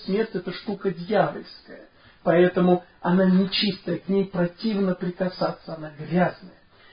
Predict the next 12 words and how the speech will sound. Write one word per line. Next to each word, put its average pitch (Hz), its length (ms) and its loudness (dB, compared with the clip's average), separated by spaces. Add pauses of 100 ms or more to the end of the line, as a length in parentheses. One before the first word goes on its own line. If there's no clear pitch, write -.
(140)
И 214 160 0
несмотря 165 580 2
на 139 220 -12
то, 226 340 2 (300)
что - 240 2
по - 160 4
традиции, 190 720 4
которая 180 540 2
была 175 220 6
заведена 175 520 4
и 175 60 4
потом 190 480 4